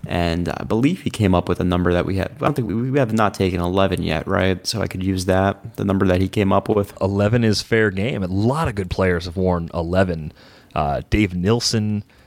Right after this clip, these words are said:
Speaker 2: Gary Sheffield wore it for a couple of years. Richie
Speaker 1: Oh.
Speaker 2: Sexson,
Speaker 1: <laughs>
Speaker 2: Lyle Overbay also wore eleven. Uh, let's see,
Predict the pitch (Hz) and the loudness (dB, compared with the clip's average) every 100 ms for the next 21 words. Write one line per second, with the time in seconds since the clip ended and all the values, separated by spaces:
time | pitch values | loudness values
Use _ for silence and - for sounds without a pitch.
0 | - 87 78 - - - 127 110 104 98 | -8 -6 -4 -4 -2 0 4 4 4 2
1 | 101 95 92 98 92 95 90 92 90 85 | 2 2 0 2 2 4 4 4 4 2
2 | 95 - 90 104 101 - 110 101 101 95 | 0 0 0 2 2 0 0 2 2 0
3 | - - - - - - 92 90 95 107 | -10 -20 -20 -20 -20 -8 -2 0 2 4
4 | 110 104 95 110 - 110 107 104 98 98 | 4 2 2 2 2 2 4 2 4 2
5 | 95 98 95 - _ _ _ - 73 73 | 2 0 -2 -6 _ _ _ -6 -4 -2
6 | 73 69 50 53 58 - - 69 64 | -2 -2 -4 -4 -2 0 0 0 -2